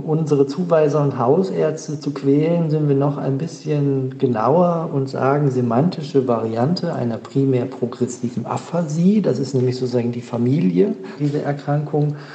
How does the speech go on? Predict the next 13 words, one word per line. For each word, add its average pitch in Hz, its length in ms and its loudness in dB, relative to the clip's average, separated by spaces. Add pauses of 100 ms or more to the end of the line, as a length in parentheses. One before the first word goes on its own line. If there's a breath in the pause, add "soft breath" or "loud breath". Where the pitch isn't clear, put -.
(140 loud breath)
im 147 160 6
Rahmen 170 420 6
einer 147 240 2
frontotemporalen 135 880 0
Loberdegeneration. 120 1160 -4 (340 loud breath)
Das - 200 -8
ist - 100 -8
sozusagen 113 440 -6 (360 loud breath)
das, 123 280 0
wo 139 100 6
das 131 120 0
eigentlich 120 300 -6
herkommt. 147 480 0